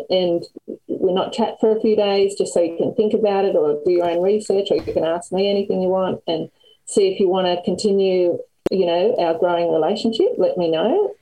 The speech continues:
I'll be really sad if you don't, but I totally understand. And most people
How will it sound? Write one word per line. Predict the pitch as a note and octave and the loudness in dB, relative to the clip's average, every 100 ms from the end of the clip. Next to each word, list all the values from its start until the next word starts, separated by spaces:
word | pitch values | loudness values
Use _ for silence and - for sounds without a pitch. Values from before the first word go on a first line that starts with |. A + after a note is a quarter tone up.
| - | -4
I'll | D#3+ | -2
be | E3 | 0
really | E3+ E3 D#3+ | 2 2 2
sad | F3 D#3 E3 | -2 -2 -2
if | - | 0
you | E3 | 0
don't, | F3 B3+ - | 0 0 0
but | D3+ | 0
I | - | 0
totally | - E3+ D#3+ | -2 0 0
understand. | - - - - B3 F4+ - _ _ _ _ _ | 0 -2 -2 0 0 -2 -6 _ _ _ _ _
And | B3+ C4 C4+ | -2 0 2
most | D#4 G#4 - | 0 -2 -2
people | - A#3 C4 - F3 C#3+ D#3+ B3 C4 | -2 0 0 0 0 2 2 0 -4